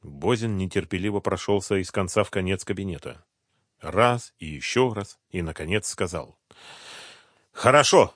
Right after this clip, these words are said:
я согласен поверить вашему честному слову. Только знакомиться с материалами дела будете в моем кабинете".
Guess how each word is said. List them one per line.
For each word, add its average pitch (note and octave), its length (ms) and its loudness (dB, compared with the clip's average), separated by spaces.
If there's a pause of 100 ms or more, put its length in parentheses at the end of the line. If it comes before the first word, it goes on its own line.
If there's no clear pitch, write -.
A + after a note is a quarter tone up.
я G#2 260 4
согласен D3+ 640 6
поверить G#2 440 4
вашему G#2+ 420 4
честному G#2 480 2
слову. G2+ 460 2 (520)
Только C3+ 420 8
знакомиться C3+ 580 4
с - 100 -4
материалами C#3 680 6
дела B2+ 460 4 (120)
будете D3+ 440 4
в A2 100 2
моем C#3+ 320 6
кабинете". D#3 580 4